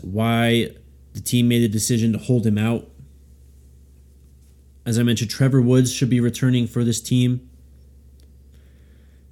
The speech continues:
Um, also, Alex Fontenot got out pretty healthy from last week. He is good to go. We talked to him a bit earlier in the week.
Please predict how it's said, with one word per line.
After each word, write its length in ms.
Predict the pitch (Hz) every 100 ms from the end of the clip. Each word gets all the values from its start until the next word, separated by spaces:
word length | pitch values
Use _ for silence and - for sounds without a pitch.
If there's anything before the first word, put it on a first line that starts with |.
| -
Um, 520 | 101 95 92 92 -
also, 600 | - 120 113 135 120 117 110
Alex 320 | 113 110 -
Fontenot 520 | 120 110 113 113 110
got 220 | 107 110
out 300 | 107 104 -
pretty 300 | - - 123
healthy 440 | 110 101 110 110 110
from 200 | 107 107
last 320 | 104 104 -
week. 180 | 110 107
He 200 | - 120
is 120 | 117
good 200 | - 110
to 100 | 104
go. 440 | 104 110 107 101 98
We 80 | 98
talked 460 | - - 104 98
to 80 | -
him 520 | 92 120 131 127 123 - - - - - -
a 100 | 113
bit 240 | 113 120
earlier 280 | 127 127 123
in 80 | 123
the 80 | 120
week. 360 | 127 127 -